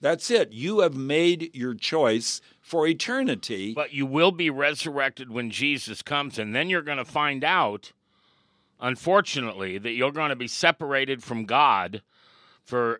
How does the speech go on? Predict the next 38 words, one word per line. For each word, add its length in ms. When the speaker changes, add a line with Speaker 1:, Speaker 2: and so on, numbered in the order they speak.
Speaker 2:
eternity 720
because 480
you 140
chose 400
not 400
to 160
accept 460
him 320
when 240
you 160
were 200
in 340
your 260
b-, 220
body 440
living. 480
Speaker 1:
That's 240
right. 460
At 140
the 80
same 340
time, 260
you 140
can 500
know, 360
if 180
you 140
have 120
ex-, 220
received 500
Jesus, 480
you 100
can 440
have 240
the 120
assurance 520
of 120
knowing, 540